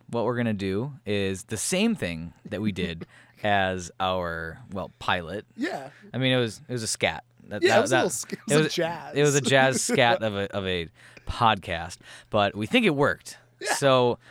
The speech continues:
Speaker 1: we're gonna re-type in to the computer right here. What was it? Ran-, uh, random word gen-,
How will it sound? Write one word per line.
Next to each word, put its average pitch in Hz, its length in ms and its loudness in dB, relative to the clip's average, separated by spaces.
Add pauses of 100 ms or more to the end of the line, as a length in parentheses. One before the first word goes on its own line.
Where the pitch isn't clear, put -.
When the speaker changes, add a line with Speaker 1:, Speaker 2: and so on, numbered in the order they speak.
(240)
Speaker 1:
we're 131 140 0
gonna 185 320 4
re-type 143 1300 -4
in 123 300 -4
to 107 120 -8
the 104 100 -4
computer 95 380 -6
right 85 140 -4
here. 95 160 -4
What 98 120 -2
was 120 100 -2
it? 135 140 -8
Ran-, 87 260 -4
uh, 85 360 -4 (480)
random 113 320 -2
word 104 160 -4
gen-, 92 100 -14